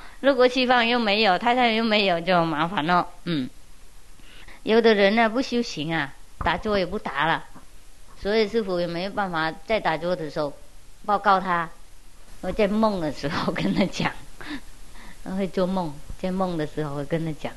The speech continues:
：“你准备好好啊，七天以后，或是三天以后，有的时候三个月以后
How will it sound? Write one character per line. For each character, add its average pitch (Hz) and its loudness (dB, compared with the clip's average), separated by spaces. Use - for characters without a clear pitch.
：“你 156 -6
准 156 -4
备 175 4
好 135 0
好 139 -4
啊， 123 -6
七 180 -2
天 160 2
以 139 -2
后， 160 4
或 151 -2
是 156 -8
三 165 0
天 165 -2
以 147 -2
后， 156 -2
有 160 -2
的 165 -2
时 170 -4
候 160 -2
三 190 -2
个 170 2
月 175 2
以 139 2
后 180 2